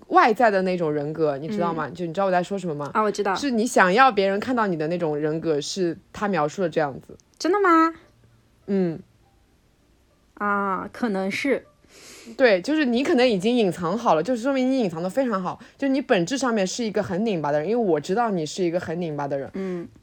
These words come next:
Speaker 1: 对，但是你让别人看来你其实是一个很洒脱、很随意，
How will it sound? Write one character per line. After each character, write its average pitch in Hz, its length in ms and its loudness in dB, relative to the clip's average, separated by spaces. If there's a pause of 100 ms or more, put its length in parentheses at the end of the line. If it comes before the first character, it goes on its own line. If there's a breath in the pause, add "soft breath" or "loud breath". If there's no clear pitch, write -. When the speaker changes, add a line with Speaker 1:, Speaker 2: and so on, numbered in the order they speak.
(120)
Speaker 1:
对， 175 220 0 (340 soft breath)
但 330 240 4
是 269 220 -2
你 190 300 0 (120)
让 240 160 -2
别 208 100 0
人 208 80 -2
看 233 200 -4
来 175 120 0
你 170 80 -2
其 180 200 -4
实 185 80 -4
是 208 100 -4
一 185 40 0
个 180 100 0
很 147 440 -4
洒 160 240 0
脱、 175 260 2
很 175 220 -2
随 151 220 2
意， 170 260 -2